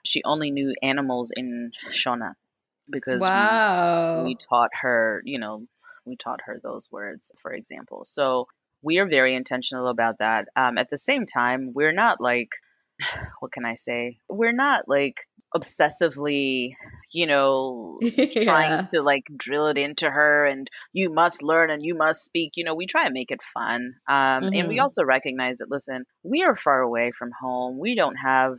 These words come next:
Speaker 1: we're not surrounded by Shona and Ndebele. And so we speak English to her, of course. You know, we speak in English. In fact, English is probably our primary language, but we also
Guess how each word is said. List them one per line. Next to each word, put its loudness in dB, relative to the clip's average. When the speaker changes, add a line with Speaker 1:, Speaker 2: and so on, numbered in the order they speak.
Speaker 1:
we're 0
not 2
surrounded -2
by -2
Shona -4
and -6
Ndebele. -2
And -4
so 2
we 4
speak 2
English -2
to -2
her, 2
of -6
course. 0
You 0
know, 2
we -4
speak -2
in -4
English. -6
In -8
fact, 0
English -6
is -8
probably 0
our 0
primary -2
language, -8
but 0
we 2
also 4